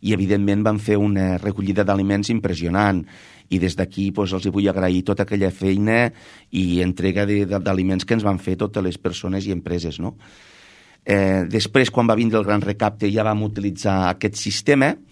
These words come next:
i enguany hi, mm, hi ha dos temes, no?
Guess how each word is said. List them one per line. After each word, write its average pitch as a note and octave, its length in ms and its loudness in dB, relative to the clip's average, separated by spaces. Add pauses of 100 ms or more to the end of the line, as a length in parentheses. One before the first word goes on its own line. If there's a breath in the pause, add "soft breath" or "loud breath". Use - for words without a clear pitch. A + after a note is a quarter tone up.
(680 loud breath)
i B2+ 160 4
enguany C#3 600 4 (120)
hi, A#2 380 -2
mm, G#2 680 0 (120)
hi A#2+ 80 4
ha B2+ 180 6
dos - 680 0
temes, D#2 340 -2
no? B2 280 -2